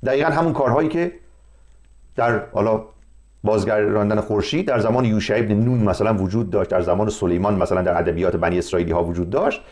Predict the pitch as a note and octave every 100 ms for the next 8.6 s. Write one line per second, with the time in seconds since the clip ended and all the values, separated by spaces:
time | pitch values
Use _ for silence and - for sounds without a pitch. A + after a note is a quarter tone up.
0 | - C#3+ D#3 A#3 G3+ F#3 F#3 E3 D#3+ C3+
1 | G2 F#2+ G2 - - B2 G#2 A#2+ D3+ F#2
2 | D2+ - D3+ - - - - - - -
3 | - - - - - - _ - - -
4 | - - - - - - - - - -
5 | - - - G3+ G#3+ - F3+ D3+ F3+ G3+
6 | F#3+ - A#2+ B2 G#3+ A#2 G2 F2 E2 -
7 | G#2+ C#3 G3+ A2 G2+ G2 G2+ F#2 E2+ F2+
8 | F2+ - E2 - -